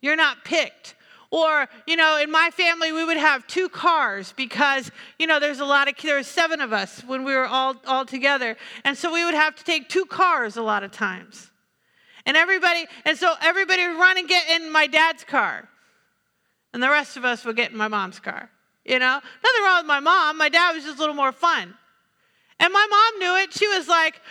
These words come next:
"Okay, you're stuck with me," right? And we get, we get this, you know, you probably had where everybody got invited somewhere, you didn't get invited.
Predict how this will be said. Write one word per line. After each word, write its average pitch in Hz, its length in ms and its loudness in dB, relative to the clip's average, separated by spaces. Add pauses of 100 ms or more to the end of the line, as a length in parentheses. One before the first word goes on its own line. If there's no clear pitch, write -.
(200)
"Okay, 370 580 2
you're 320 160 -4
stuck 320 380 0
with 370 160 -8
me," 349 420 0 (1040)
right? 330 400 2 (1300)
And 349 160 2
we 392 100 4
get, 381 200 0
we 392 100 0
get 370 220 0
this, 381 200 -2
you 349 140 -2
know, 359 140 4
you 359 220 -2
probably 381 360 2
had 311 300 2
where 285 180 0 (240)
everybody 381 420 2
got 370 200 4
invited 359 400 0
somewhere, 302 340 -2
you 285 240 -2
didn't 302 200 -4
get 269 120 2
invited. 214 560 -6